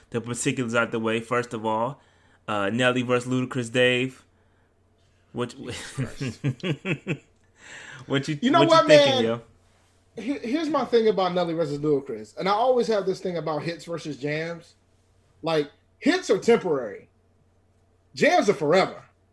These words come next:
Speaker 2: Like, hits are things that happen in the moment. You know, you hit it at the right place at the right time, and then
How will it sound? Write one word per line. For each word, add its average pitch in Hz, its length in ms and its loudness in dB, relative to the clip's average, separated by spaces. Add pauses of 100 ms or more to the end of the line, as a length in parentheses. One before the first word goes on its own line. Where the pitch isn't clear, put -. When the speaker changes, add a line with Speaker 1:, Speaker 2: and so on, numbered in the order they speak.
(840)
Speaker 2:
Like, 180 200 4
hits - 520 -2 (180)
are 190 140 0
things 226 300 2
that 185 120 2
happen 196 340 -2
in 160 140 -6
the 143 60 0
moment. 165 420 2 (1000)
You 156 100 -8
know, 175 100 2
you 160 200 -2
hit 247 260 2
it 240 160 2 (180)
at 175 140 -6
the 156 80 -4
right 208 420 4
place 208 200 2
at 180 100 -8
the 147 80 -6
right 185 380 0
time, 190 560 -2 (880)
and 160 200 -4
then 190 460 4